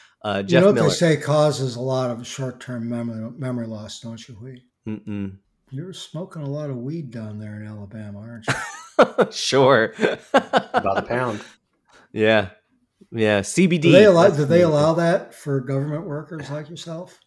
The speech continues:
Speaker 1: <laughs> No, <laughs> not at
Speaker 3: What?
Speaker 1: all. I get drug tested. Anyway,
Speaker 3: Yeah.
Speaker 1: <laughs> we digress.
Speaker 3: That took a turn.
Speaker 1: Um, yeah, we
Speaker 2: <laughs>
Speaker 1: took a turn, a turn for the worse.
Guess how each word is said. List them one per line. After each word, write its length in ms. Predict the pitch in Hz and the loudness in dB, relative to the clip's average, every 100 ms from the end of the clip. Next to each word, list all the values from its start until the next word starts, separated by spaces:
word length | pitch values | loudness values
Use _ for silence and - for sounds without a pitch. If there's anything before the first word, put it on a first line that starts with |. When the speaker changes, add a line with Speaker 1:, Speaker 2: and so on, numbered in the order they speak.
| _ | _
Speaker 1:
<laughs> 220 | _ - - | _ -6 0
No, 240 | 165 135 | 4 2
<laughs> 1200 | - - - - - - - - - - - 135 | 0 -4 -6 -8 -10 -10 -12 -8 -8 -8 -12 -10
not 140 | 135 120 117 | -6 0 0
at 20 | |
Speaker 3:
What? 140 | 123 117 | 2 0
Speaker 1:
all. 320 | 113 95 - - - _ _ | 0 0 -6 -20 -20 _ _
I 140 | - 147 | -2 2
get 240 | 139 107 | 2 2
drug 300 | 104 143 147 | 2 2 2
tested. 480 | 117 98 - 95 - - - _ _ - | -2 -2 -2 -6 -6 -20 -20 _ _ 4
Anyway, 800 | 247 311 240 147 117 101 104 131 | 6 6 6 6 4 4 4 6
Speaker 3:
Yeah. 300 | 190 123 110 - 147 - - - | 6 4 2 0 -2 -2 -4 0
Speaker 1:
<laughs> 120 | 139 | 2
we 260 | 151 202 208 | 4 4 6
digress. 1160 | 170 180 127 - 196 - 147 143 147 147 - - | 4 4 0 0 2 2 0 0 -2 -6 -8 -2
Speaker 3:
That 160 | 139 | -2
took 160 | 135 107 | 0 0
a 40 | |
turn. 160 | 95 131 | 4 6
Speaker 1:
Um, 260 | 127 123 120 - - - - 370 - | 6 4 -2 -16 -20 -10 -4 -2 4
yeah, 260 | - 131 123 | 8 8 6
we 60 | 135 | 4
Speaker 2:
<laughs> 60 | |
Speaker 1:
took 100 | 165 151 | 0 0
a 40 | |
turn, 340 | - 156 135 113 104 - | 2 4 4 2 -4 -6
a 60 | |
turn 240 | - 151 143 | 2 2 4
for 120 | 135 | 2
the 100 | 120 | 2
worse. 340 | 131 113 - | 2 2 0